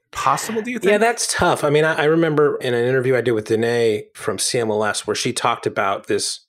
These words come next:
Speaker 2: about exactly what you're talking about, how, you know, she thought part of her role was, was thinking that way, of, like, you know,
Speaker 1: Right.
Speaker 2: how buying a home was this and that. And I'm like, "Man, that's not your job. I mean, your
Speaker 1: Right.
Speaker 2: job is to focus and bring forward the M L S industry." And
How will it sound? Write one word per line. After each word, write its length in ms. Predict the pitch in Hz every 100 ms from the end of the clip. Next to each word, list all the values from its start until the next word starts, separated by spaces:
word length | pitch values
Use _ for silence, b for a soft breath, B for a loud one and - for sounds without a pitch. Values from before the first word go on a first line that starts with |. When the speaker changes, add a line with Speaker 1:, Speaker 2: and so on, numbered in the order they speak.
| _ _ _ _ _ -
Speaker 2:
about 180 | 135
exactly 320 | 131 135 127 120
what 60 |
you're 80 | 117
talking 220 | 143 139
about, 100 | 104
how, 160 | 120 113
you 220 | - 127
know, 160 | 98 101 _ _
she 220 | - -
thought 220 | 143 127 -
part 140 | 123
of 40 | 110
her 80 |
role 120 | 113 107
was, 140 | 104
was 240 | 104 101
thinking 360 | - 156 147 110
that 200 | 98 95
way, 140 | 98
of, 80 | 95
like, 200 | 101 95 _ _ _ _ _ -
you 80 |
know, 80 | 101
Speaker 1:
Right. 80 | 92
Speaker 2:
how 180 | 113 107
buying 280 | 110 107 104
a 60 |
home 160 | 110 117
was 140 | 104
this 160 | 113 -
and 60 |
that. 60 | 135
And 80 | 127
I'm 80 | 127
like, 260 | 127 - _ _ _ 165
"Man, 260 | 175 180
that's 220 | 170 208
not 240 | 247 233 -
your 100 | 156
job. 720 | 110 - 110 160 110 90 - -
I 60 |
mean, 120 | 131
your 100 | 175
Speaker 1:
Right. 100 | 127
Speaker 2:
job 340 | 113 139 180 160
is 100 | -
to 140 | -
focus 440 | - 147 143 135 -
and 220 | 117 107 B B -
bring 240 | 131 143
forward 360 | 139 131 131 123
the 120 | 117
M 120 | 117
L 120 | 123 113
S 200 | 120 -
industry." 640 | 120 143 - - 92 92
And 200 | 113 113